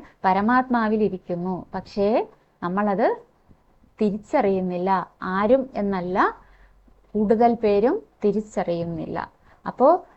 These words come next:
ഈ കുപ്പി ഇങ്ങനെ വെള്ളത്തിൽ പൊങ്ങിക്കിടക്കും, വെള്ളം പോകുന്ന ദിശയിലോട്ടൊക്കെ പോകും. എപ്പോഴാണ് ഈ കുപ്പി തുറക്കുന്നത്, അപ്പോൾ എന്ത് പറ്റും? കുപ്പി നിറയും, അത് നേരെ താഴേക്ക് പോകും, ഒരു സ്ഥലത്ത് അങ്ങ് ഇരുപ്പാവും ആ കുപ്പി.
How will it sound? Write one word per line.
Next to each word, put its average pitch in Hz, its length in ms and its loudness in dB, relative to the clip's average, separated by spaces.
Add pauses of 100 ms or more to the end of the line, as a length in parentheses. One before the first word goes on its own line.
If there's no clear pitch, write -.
(100)
ഈ 269 120 2
കുപ്പി 285 360 0
ഇങ്ങനെ 302 460 4 (200)
വെള്ളത്തിൽ 254 360 4
പൊങ്ങിക്കിടക്കും, 269 800 2 (320)
വെള്ളം 240 360 6
പോകുന്ന 247 320 6
ദിശയിലോട്ടൊക്കെ 240 720 2
പോകും. 180 340 0
എപ്പോഴാണ് 269 600 2
ഈ 277 140 2
കുപ്പി 277 320 -4
തുറക്കുന്നത്, 254 800 2 (240)
അപ്പോൾ 269 280 6
എന്ത് 254 200 6
പറ്റും? 208 400 -2
കുപ്പി 214 300 -2
നിറയും, 202 460 0
അത് 202 220 -2
നേരെ 185 260 0
താഴേക്ക് 196 580 0
പോകും, 196 360 2
ഒരു 254 140 4
സ്ഥലത്ത് 214 460 -2
അങ്ങ് 202 200 0
ഇരുപ്പാവും 160 600 -4
ആ 160 60 -6
കുപ്പി. - 400 -16